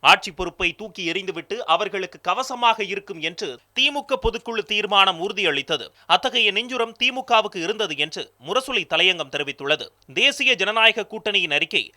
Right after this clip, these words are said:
பதினாறு எட்டு ஆயிரத்து தொள்ளாயிரத்து தொன்னூற்றி ஒன்பது அன்று டெல்லியில் பிரதமர் வாஜ்பாயால் வெளியிடப்பட்டது. அதில் தலைவர் கலைஞர் கலந்து கொண்டார். அந்த அறிக்கையின் முகப்பே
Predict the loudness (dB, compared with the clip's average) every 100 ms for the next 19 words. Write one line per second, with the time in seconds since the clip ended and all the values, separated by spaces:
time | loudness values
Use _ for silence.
0 | _ -4 2 8 8 8 2 2 6 6
1 | 4 -2 -4 -2 4 4 4 -4 -10 -8
2 | -8 -6 -6 -4 -2 -2 -4 -8 -4 -2
3 | 0 -2 -4 -4 -4 2 4 4 4 4
4 | 6 4 2 0 0 -2 -4 -4 -6 _
5 | _ _ -4 0 0 2 2 2 0 2
6 | 2 2 0 -2 -2 0 2 2 0 _
7 | _ -2 2 6 6 6 2 0 0 -4
8 | 0 2 2